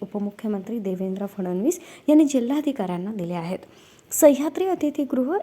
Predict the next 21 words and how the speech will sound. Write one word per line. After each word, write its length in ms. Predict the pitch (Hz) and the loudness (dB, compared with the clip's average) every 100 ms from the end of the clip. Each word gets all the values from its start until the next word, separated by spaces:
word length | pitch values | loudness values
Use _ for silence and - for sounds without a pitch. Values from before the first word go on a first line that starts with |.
| - | -4
इथं 240 | 233 254 - | -6 -8 -6
उपमुख्यमंत्री 760 | 208 226 220 220 226 214 208 | -4 -2 -4 -4 -6 -6 -6
फडणवीस 580 | 214 208 190 196 202 202 | -6 -4 -4 -4 -6 -4
यांनी 280 | 202 220 180 175 - - 226 | -4 -2 -2 -4 -16 -6 2
जलयुक्त 480 | 262 254 302 320 349 | 4 4 2 0 -2
शिवार 380 | 320 269 226 240 240 | -2 -2 -4 -6 -6
अभियान 400 | 214 214 202 220 | -8 -6 -6 -4
टू 120 | 226 208 | -4 -4
पॉइंट 280 | 208 208 233 | -4 -4 -6
ओचा 280 | - 196 - | -6 -6 -4
आढावा 400 | 214 175 180 180 | -6 -6 -6 -8
घेतला, 340 | 180 180 233 285 | -8 -8 -6 -6
त्यावेळी 340 | 226 180 196 | -4 -4 -4
ते 120 | 214 | -4
बोलत 360 | 208 190 175 175 | -6 -6 -8 -12
होते. 240 | 175 - - - - - | -12 -12 -14 -20 -16 0
यावेळी 200 | 269 277 | 4 6
कृषी 380 | 285 254 247 311 | 4 0 0 2
मंत्री 300 | 320 311 359 | 2 2 -2
धनंजय 460 | 311 269 262 262 254 | 0 0 0 -2 -2
मुंडे, 360 | 247 240 302 | -2 -2 -2